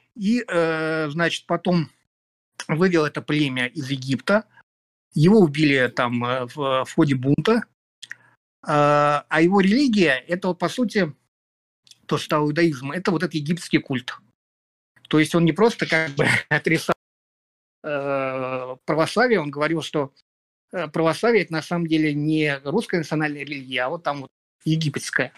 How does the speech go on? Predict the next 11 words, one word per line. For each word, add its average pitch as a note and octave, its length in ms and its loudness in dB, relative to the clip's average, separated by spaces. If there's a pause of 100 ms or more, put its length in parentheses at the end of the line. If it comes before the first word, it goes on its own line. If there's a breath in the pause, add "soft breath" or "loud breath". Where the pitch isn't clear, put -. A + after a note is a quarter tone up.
(920)
И, D3+ 720 4 (800 loud breath)
э, D#3 480 2 (440)
вы G#3 300 6
совершенно F#3+ 400 4
не E3 120 0
понимаете, D3+ 680 0
где, D3 160 2
собственно E3 340 -4
говоря, C#3+ 260 2
ваши D3 240 -4
корни. B2+ 440 -8